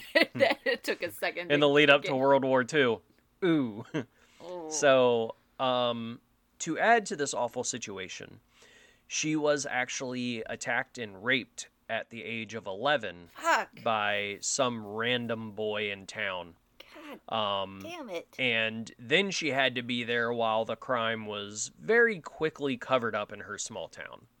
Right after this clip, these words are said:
Speaker 1: Wait.
Speaker 2: So they just, she got raped and then they swept it right under the rug.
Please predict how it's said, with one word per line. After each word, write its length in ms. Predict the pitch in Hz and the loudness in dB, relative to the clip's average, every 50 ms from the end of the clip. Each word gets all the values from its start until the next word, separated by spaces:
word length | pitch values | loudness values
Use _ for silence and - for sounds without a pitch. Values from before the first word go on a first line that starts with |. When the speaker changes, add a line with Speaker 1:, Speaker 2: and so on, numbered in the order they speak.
| - _ _ _ _ - | -20 _ _ _ _ -12
Speaker 1:
Wait. 120 | 254 - - | -12 -12 -10
Speaker 2:
So 140 | - - 135 127 | -6 0 2 2
they 100 | 131 135 | 2 2
just, 480 | 127 135 120 - - - - - - - - - - _ _ _ _ _ - - - | 2 0 0 2 2 2 0 -2 -6 -10 -16 -20 -20 _ _ _ _ _ -20 -20 -18
she 220 | 107 - - - 127 | -14 -10 -4 2 4
got 220 | 147 165 165 120 | 6 6 6 4
raped 280 | 151 147 147 147 - - | 4 2 2 2 0 -4
and 120 | 127 127 | -4 -2
then 100 | 127 123 | -2 -4
they 120 | 113 113 | -4 -4
swept 340 | 107 - - 147 135 123 - | -4 -2 2 2 2 2 0
it 80 | 135 123 | -6 -6
right 340 | - 127 123 120 127 131 120 | -4 0 2 4 4 4 2
under 220 | 120 123 120 113 | 0 -2 -4 -4
the 80 | 107 104 | -6 -6
rug. 340 | 95 90 76 69 - - | -6 -6 -8 -8 -10 -14